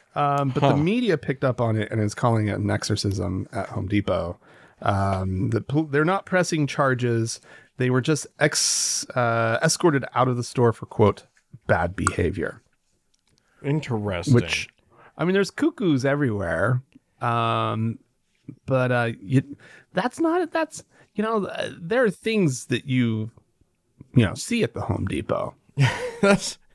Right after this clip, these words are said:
Speaker 1: Right.
Speaker 2: yeah, that's not the thing normally.
Speaker 1: That's not the thing you normally see.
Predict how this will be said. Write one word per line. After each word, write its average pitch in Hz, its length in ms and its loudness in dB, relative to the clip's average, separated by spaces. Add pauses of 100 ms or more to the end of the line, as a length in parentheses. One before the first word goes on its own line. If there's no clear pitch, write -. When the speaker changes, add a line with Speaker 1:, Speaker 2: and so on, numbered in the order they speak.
(200)
Speaker 1:
Right. 110 240 4 (120)
Speaker 2:
yeah, 220 200 2
that's 240 200 0
not 240 200 0
the 190 100 0
thing 139 340 0
normally. 139 260 2
Speaker 1:
That's 120 100 -2
not 208 160 0
the 190 100 0
thing 196 220 0
you 190 80 2
normally 190 280 0
see. - 300 -4